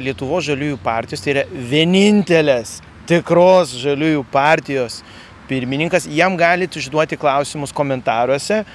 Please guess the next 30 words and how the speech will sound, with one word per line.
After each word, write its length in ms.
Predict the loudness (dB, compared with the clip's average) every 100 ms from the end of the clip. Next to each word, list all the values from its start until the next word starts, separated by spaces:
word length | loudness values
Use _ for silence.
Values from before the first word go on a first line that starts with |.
| -20 -20 -8
Aš 160 | -4 0
norėčiau 280 | 0 0 -4
primint, 300 | -4 -4 -4
kad 140 | -2
aš 140 | -2 -4
prisidedu 720 | -6 -6 -6 -4 -2 -2 -4
prie 160 | -6 -6
šito 300 | -6 -6 -4
viso 280 | -4 -6 -8
sumanimo 720 | -6 -2 0 0 0 -2 -4
ir 160 | -4 -6
Žaliuoju 540 | -4 -4 -2 -2 -4 -2
dėl 160 | -4
podcastą 840 | -4 -8 -4 -2 0 -2 -2 -4 -4 -10 -20 -16 -10 0
buvo, 560 | 2 2 2 2 0 -10 -20 -20 -20 -4
a, 160 | 0 0
visa 240 | 0 -2
šita 280 | -2 0 -2
idėja 240 | 2 2 2
buvo 220 | 0 -2
inicijuojama 640 | -2 -4 -2 2 2 0 -4
už 140 | -2
tai, 80 | 0
kad 120 | 0 0
mes 200 | -2 -2
norėjom, 220 | -4 -2
kad 100 | -4
žmonės 400 | -2 -2 -2 -4
suprastų, 580 | -8 -2 0 0 -2 -8
kad 240 | 0 0